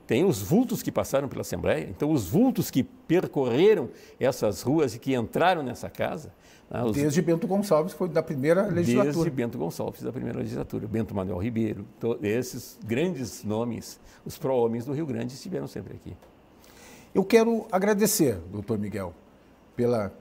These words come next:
Speaker 2: pela sua contribuição, por participar, ser o primeiro entrevistado nesta série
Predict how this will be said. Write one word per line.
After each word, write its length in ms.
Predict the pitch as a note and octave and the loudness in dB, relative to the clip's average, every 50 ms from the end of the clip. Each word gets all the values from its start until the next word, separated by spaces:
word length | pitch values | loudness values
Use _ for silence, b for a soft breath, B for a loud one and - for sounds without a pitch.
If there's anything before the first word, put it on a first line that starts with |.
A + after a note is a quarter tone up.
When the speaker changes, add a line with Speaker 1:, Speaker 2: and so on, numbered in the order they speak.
| - - | -4 -2
Speaker 2:
pela 240 | B2+ A#2 A#2 A2 | 0 0 0 0
sua 360 | G#2 - - - C3 A#2+ G#2+ - | -2 -4 -4 -2 0 0 0 -2
contribuição, 800 | - - A#2+ G2 - A2+ G2 G#2+ A2 G2+ - - - C3 D3+ D#3+ | -4 -4 -4 -4 -4 -4 -4 -4 -6 -6 -2 0 2 2 2 0
por 200 | D#3 - A#2+ - | -2 -6 -6 -2
participar, 960 | - B2 A#2+ - - - - - - A#2+ B2+ D3+ D#3+ E3 - - - - - | -2 -2 -2 -4 -6 -8 -8 -4 -2 0 2 2 0 -2 -6 -20 -20 -20 -16
ser 140 | - - B2+ | -6 -4 -4
o 60 | B2 | -2
primeiro 460 | B2 - C3+ A#2 A#2 C3 D3+ D#3+ D#3 | -2 -2 -2 -2 2 2 2 2 2
entrevistado 680 | C#3 A#2+ - C3 B2+ A2+ - - - C3+ C3 C3+ C3 B2 | 0 -2 -2 -4 -4 -4 -4 -4 0 2 2 2 2 0
nesta 340 | A#2 A#2 A2+ - - B2 G#2 | -2 -4 -4 -4 -2 -4 -4
série 460 | - - - B2 B2 B2 B2 B2 | -4 -2 0 2 2 2 0 -2